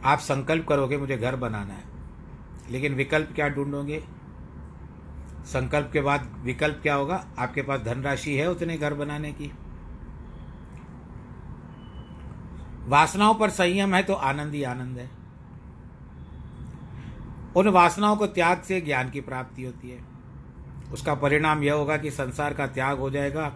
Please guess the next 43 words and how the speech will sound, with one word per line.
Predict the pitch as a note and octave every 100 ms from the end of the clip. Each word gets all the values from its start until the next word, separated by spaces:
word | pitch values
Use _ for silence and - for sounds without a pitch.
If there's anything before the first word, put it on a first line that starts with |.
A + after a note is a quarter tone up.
| - - - - - - A#2+
बाहर | B2 D3
रूप | D3+ D3+
से | - C#3+
यदि | C#3 C#3
संसार | C3 A#2+ C#3 C3+
का | C3+
त्याग | B2 B2 C3
हो | C3 C3
भी | C3+
जाए, | C3+ C#3
तो | A#2+ A2+
ज़्यादा | A2 A2+ B2
क्या | - B2
कहा | - G#2 G#2
जा | G#2
सकता | F#2+ - - -
है? | - - - - - - - - - -
अतः | B2+ C#3+
रहना | C3+ C#3 D#3+
है |
तो | E3 D3
इसी | B2+ E3
धरती | C#3+ D3 D#3
पर | D3 D3
रहना | C#3 C#3 C#3
है, | C3+ - - - - - -
जहाँ | A#2 B2 D3
भी | C#3+
रहेगा, | C3+ C3 D3+ D#3 C3 G#2 -
वही | A2 B2+
मानो | C3 C3 C3
उसका | - C3+
संसार | - C3 C3+ C3+
बन | C3 B2+ B2+
जाएगा। | B2+ A#2+ B2 - - - - - - - - - - - -
अतः | D3+ G#3+
वास्तविक | F#3+ E3+ E3 G3+ G3+ -
त्याग | E3+ E3+ D#3+
है | F3+
संकल्प | - D3 D3 D#3+ D#3+
विकल्प | C#3+ B2 - B2 B2
का | A#2 C#3+
त्याग। | - G#2+ G2+